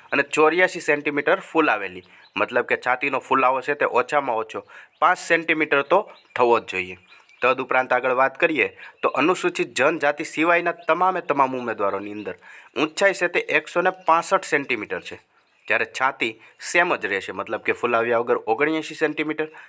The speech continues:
અને ફૂલાવેલી ચોર્યાસી સેન્ટીમીટરની રહેશે. તદુપરાંત મહિલા ઉમેદવારો માટે વાત કરીએ તો જે જનજાતિના ઉમેદવારો છે તેમને એકસો ને પચાસ સેન્ટીમીટર ઊંચાઈ રહેશે અને તે સિવાયની તમામે તમામ મહિલા ઉમેદવાર માટે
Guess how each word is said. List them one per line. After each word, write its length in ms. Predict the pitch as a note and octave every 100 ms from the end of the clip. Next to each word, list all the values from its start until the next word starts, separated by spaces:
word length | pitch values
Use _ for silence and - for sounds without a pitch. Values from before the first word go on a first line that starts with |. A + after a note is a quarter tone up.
| -
અને 220 | - F3 A2+
ફૂલાવેલી 540 | C#3 C#3 C3+ C#3+ F3 -
ચોર્યાસી 520 | E3 D3 A#2+ G2+ F#2+
સેન્ટીમીટરની 640 | F#2 F2 E2 E2+ E2 E2+ E2+
રહેશે. 200 | - - _ - - _ -
તદુપરાંત 540 | A#2 A#2+ A#2+ B2+ A#2
મહિલા 380 | A#2 A#2+ C#3 C3+
ઉમેદવારો 360 | C3 C3 C3 C3
માટે 280 | B2+ B2+
વાત 160 | B2+ B2
કરીએ 300 | D3 - G2 - - - -
તો 80 |
જે 160 | C3 D3+ D3+
જનજાતિના 600 | B2 D3+ D3 D3+ D#3 D3+
ઉમેદવારો 440 | C3 D3 D3 D3 C#3
છે 220 | - G#2+ - _ _ -
તેમને 320 | F3+ F#3+ A#2+ - - - _ -
એકસો 360 | D3 D#3 - F3+
ને 100 | A3 - _
પચાસ 360 | D#3+ D#3+ F#3+ F#3
સેન્ટીમીટર 540 | E3+ D#3+ D#3+ D#3 F3 G#3 - _ _ -
ઊંચાઈ 340 | C#3 D3+ A2+
રહેશે 280 | G2 F2+ F2+ - _ -
અને 140 | G#2+ A#2 -
તે 140 | C#3+
સિવાયની 460 | C#3+ D#3 D#3 A2 G#2 -
તમામે 340 | C#3+ D#3+ F3 F3 -
તમામ 260 | C#3+ F3 E3
મહિલા 260 | D3+ D3+ D3
ઉમેદવાર 400 | C3+ C3+ B2+ A#2
માટે 240 | A2 G#2+